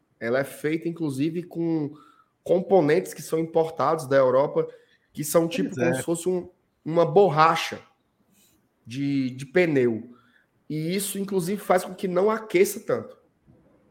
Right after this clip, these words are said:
Speaker 1: né? Porque é uma das preocupações com a grama sintética, é isso, né? Aquecer demais e, e até machucar, né? Se você cair no gramado e tal. E não acontece isso. Então,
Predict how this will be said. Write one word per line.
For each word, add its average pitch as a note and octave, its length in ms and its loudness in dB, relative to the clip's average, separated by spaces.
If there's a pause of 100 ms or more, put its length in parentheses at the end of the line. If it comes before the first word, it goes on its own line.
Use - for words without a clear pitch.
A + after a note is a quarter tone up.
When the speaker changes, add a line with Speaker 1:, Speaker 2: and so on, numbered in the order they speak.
Speaker 1:
né? A#2+ 200 -4
Porque C3 680 -2 (300)
é B2 120 0
uma C#3+ 140 2
das D3 160 2
preocupações C#3 640 -2
com - 100 -8
a C3 40 -4
grama C3+ 240 -2
sintética, E3+ 500 -6
é F3 80 0
isso, D3 180 -8
né? D3 200 -2
Aquecer D3 520 -2
demais C#3+ 680 0
e, C3+ 60 -6
e B2+ 420 -8 (320)
até B2+ 180 6
machucar, G#3 560 4
né? D3+ 160 0
Se - 160 -16
você C3 220 -12
cair C#3 300 -4
no C#3+ 100 -2
gramado B2 540 -4
e - 40 -16
tal. C3+ 340 -4 (480)
E D3+ 80 -2
não D#3 200 2
acontece E3 640 -2
isso. C3 180 -6
Então, C#3+ 400 -2